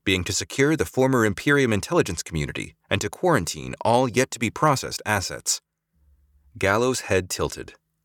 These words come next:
eyebrows lowering as if he had misheard the bland request. "Granted, Commander. See to it," Gallo said, his bemused disinterest unhidden.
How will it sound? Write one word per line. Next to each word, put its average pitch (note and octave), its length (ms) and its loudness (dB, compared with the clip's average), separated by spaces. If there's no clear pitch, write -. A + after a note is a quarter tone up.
eyebrows D#2+ 520 2
lowering E2+ 540 -2
as F2+ 120 0
if F#2+ 100 -8
he F#2+ 60 0
had E2 120 0
misheard A#2+ 540 2
the D#2+ 80 -2
bland E2+ 300 0
request. - 540 -2
"Granted, F#2+ 360 4
Commander. C#2 520 -10
See F2 240 -2
to D#2+ 240 -2
it," - 180 -10
Gallo C#2 260 0
said, C2+ 380 -6
his F#2+ 160 0
bemused E2+ 540 -2
disinterest F2 580 -4
unhidden. D#2+ 520 -6